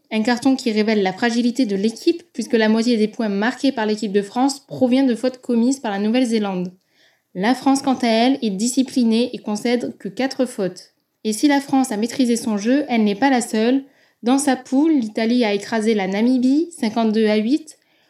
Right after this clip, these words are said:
L'Australie gagne trente-cinq à quinze face aux Géorgiens. Le Japon est sans pitié face au Chili, les nouveaux de ce tournoi, en remportant quarante-deux à douze. Mais c'est bien le favori de cette compétition, les Irlandais, qui ont assommé les Roumains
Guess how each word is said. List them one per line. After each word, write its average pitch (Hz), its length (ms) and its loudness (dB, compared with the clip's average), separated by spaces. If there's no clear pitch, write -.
L'Australie 277 580 2
gagne 208 260 -2
trente-cinq 262 600 0
à 190 120 -6
quinze 277 460 -2
face 202 200 -8
aux 202 60 -2
Géorgiens. 214 640 -2
Le 214 140 2
Japon 269 520 2
est 202 100 -4
sans 294 220 0
pitié 285 400 0
face 226 240 -6
au 208 60 -2
Chili, 269 420 0
les 214 100 0
nouveaux 247 320 2
de 214 120 0
ce 208 100 -6
tournoi, 226 580 -2
en 202 140 -6
remportant 202 560 -4
quarante-deux 240 580 0
à 180 120 -6
douze. 247 500 -2
Mais 226 200 2
c'est 294 140 0
bien 254 140 4
le 247 100 2
favori 269 440 0
de 247 80 -4
cette 208 220 -6
compétition, 247 760 -2
les 277 320 2
Irlandais, 240 460 2
qui 226 120 -4
ont 214 120 -6
assommé 247 400 0
les 208 100 2
Roumains 214 480 0